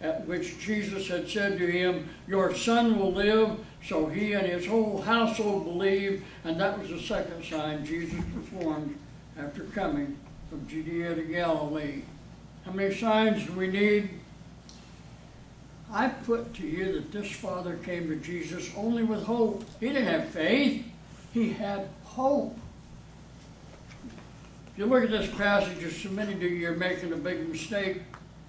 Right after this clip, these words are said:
In fact, I've heard preachers make this with offhand comments during their sermon. Here's how it works. Somewhere in the middle of a discussion of this particular passage,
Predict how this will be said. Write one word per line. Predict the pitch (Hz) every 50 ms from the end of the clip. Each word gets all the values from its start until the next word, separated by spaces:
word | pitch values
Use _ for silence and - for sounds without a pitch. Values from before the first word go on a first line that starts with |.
| - - - - - - - - - - - -
In | 156 -
fact, | 165 190 202 202 208
I've | 202 196 196 196
heard | 190 208 202 190 - -
preachers | - 214 220 - - - 185 170 - -
make | 185 180 190 190 - -
this | 190 190 190 - -
with | 180 156
offhand | 180 185 196 196 190 - 180 190 190 190 180 - -
comments | 196 214 220 220 202 185 175 175 170 170 -
during | - 214 202 202 196 196
their | 196 190 185
sermon. | - - 220 220 220 220 220 214 220 - - - - -
Here's | 220 233 233 233 233
how | 214 208 196 196 202 196
it | 196
works. | 208 208 196 - - - - - - - - - - - -
Somewhere | - - - 262 277 285 285 277 254 269 262 247
in | 226 208
the | 202 202
middle | 208 240 254 233 220 220
of | 208
a | 202 180 185
discussion | 190 - - - - 220 214 208 - - 208 175
of | 165 160
this | 190 196 196 -
particular | - - 226 - - 214 196 196 - 190 170 170 180 170
passage, | 170 165 165 170 170 170 - 214 220 220 220 - -